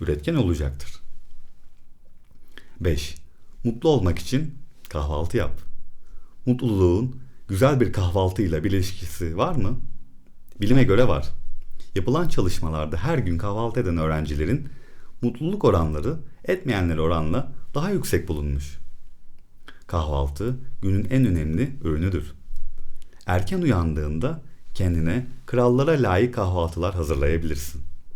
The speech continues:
Harika bir kahvaltıyla sana gün içinde ihtiyaç duyacağın enerjiyi alacaksın ve günün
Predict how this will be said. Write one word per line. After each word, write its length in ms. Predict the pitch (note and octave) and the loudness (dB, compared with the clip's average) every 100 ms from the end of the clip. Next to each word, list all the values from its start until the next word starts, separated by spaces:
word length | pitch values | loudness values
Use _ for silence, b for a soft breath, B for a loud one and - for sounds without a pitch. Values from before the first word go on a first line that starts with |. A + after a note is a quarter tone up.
| - - - - B B B | -6 -8 -10 -14 B B B
Harika 500 | - F2 F#2+ C3 G#2+ | -2 0 0 0 0
bir 120 | E2 | 0
kahvaltıyla 880 | F2 D2+ E2 D#2+ - G#2 D#2 B2+ - B B - | 0 -2 0 -2 -2 -2 0 -2 -4 B B -8
sana 280 | G#2+ G2 | -4 -2
gün 220 | G2 B2+ A2 | 2 4 4
içinde 320 | - F#2 E2 | 2 -2 -2
ihtiyaç 480 | D2 G#2+ G#2+ - - | -2 0 -2 -2 -2
duyacağın 600 | D#2+ C#2+ D2+ F2 B2 B B B | -2 0 0 0 -2 B B B
enerjiyi 500 | E2+ D#2 C#2+ D#2+ F#2+ | -2 0 -2 0 2
alacaksın 600 | D#2 D#2 C#2+ - - C#2 - b b b D#2+ | 2 0 0 0 0 0 0 b b b -4
ve 100 | D2+ | -2
günün 440 | E2 F2+ C3+ | 0 2 0